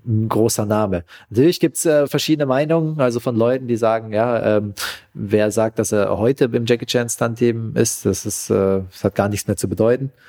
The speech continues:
Ja, ich, ich hab noch das Glück, dass ich sagen kann, dass ich, äh, <laughs> in, in, ähm, zweitausendelf, äh, beigetreten bin. Aber trotzdem ist es, äh, äh,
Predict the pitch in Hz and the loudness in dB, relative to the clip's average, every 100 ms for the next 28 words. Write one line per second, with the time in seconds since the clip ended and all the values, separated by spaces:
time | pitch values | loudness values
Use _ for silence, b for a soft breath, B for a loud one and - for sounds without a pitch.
0 | B B - 101 117 113 - - 98 113 | B B -2 0 0 -4 -8 -6 0 0
1 | 143 139 - 120 151 - 120 120 123 123 | 0 0 0 0 0 2 0 2 0 0
2 | 123 117 120 123 120 117 - 165 135 147 | -2 0 -2 0 2 2 2 0 2 2
3 | 127 B B 208 - 127 117 123 113 110 | 0 B B -2 0 -2 0 2 2 -2
4 | 101 B B B B - - 113 117 110 | -10 B B B B -4 0 2 2 0
5 | 107 107 - - 135 - - _ _ _ | -4 -8 -4 2 2 2 -8 _ _ _
6 | _ _ 143 131 120 - 120 120 127 147 | _ _ 0 0 0 -4 -6 0 0 0
7 | 147 156 156 143 190 - _ _ _ _ | 0 0 2 2 0 -4 _ _ _ _
8 | _ _ _ _ - 131 143 - 165 - | _ _ _ _ -2 0 0 0 0 2
9 | 170 135 - 147 - 131 - - 127 127 | 0 0 0 0 2 -2 -2 -2 0 2
10 | 127 - _ _ _ _ _ _ _ _ | 0 -4 _ _ _ _ _ _ _ _
11 | _ _ _ _ _ _ _ 127 120 113 | _ _ _ _ _ _ _ 0 2 0